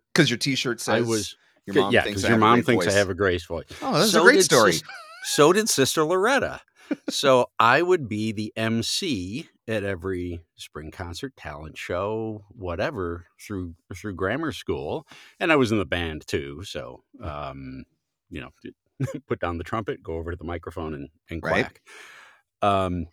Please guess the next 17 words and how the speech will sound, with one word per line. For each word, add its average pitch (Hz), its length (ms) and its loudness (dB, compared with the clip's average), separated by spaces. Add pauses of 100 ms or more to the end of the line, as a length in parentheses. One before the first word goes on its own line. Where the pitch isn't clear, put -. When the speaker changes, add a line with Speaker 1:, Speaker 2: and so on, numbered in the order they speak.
(420)
Speaker 2:
and 110 220 0
then, 107 400 2
uh, 82 440 -8 (680)
and 85 120 -8
I 104 60 -8
was, 85 160 -10
like, 76 240 -12
nineteen 143 400 -4
or 92 80 -4
twenty 131 480 -4
when 85 580 -6
Who 107 100 -6
Framed 101 280 -6
Roger 90 260 -6
Rabbit 82 320 -16
came 104 240 -12
out. 104 280 -10